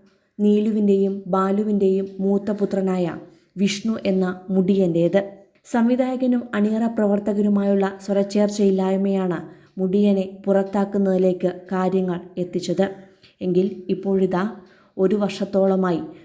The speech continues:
മുടിയനെ പുറത്താക്കി മാറ്റി നിർത്തിയ നയത്തിന് മാറ്റം വന്നിരിക്കുകയാണെന്ന സന്തോഷ വാർത്തയാണ് പുറത്തുവരുന്നത്. ആരൊക്കെ വന്നാലും പോയാലും നീലുവും ബാലുവും അഞ്ചു മക്കളും ഇല്ലെങ്കിൽ അതൊരു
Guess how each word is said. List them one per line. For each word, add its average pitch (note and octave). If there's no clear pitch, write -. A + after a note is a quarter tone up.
മുടിയനെ G3
പുറത്താക്കി F#3+
മാറ്റി F#3
നിർത്തിയ F#3+
നയത്തിന് F#3
മാറ്റം F#3
വന്നിരിക്കുകയാണെന്ന F#3
സന്തോഷ F#3
വാർത്തയാണ് F3+
പുറത്തുവരുന്നത്. F3
ആരൊക്കെ C4
വന്നാലും A3
പോയാലും G3
നീലുവും G#3+
ബാലുവും G3+
അഞ്ചു G3+
മക്കളും G3
ഇല്ലെങ്കിൽ F#3
അതൊരു G3+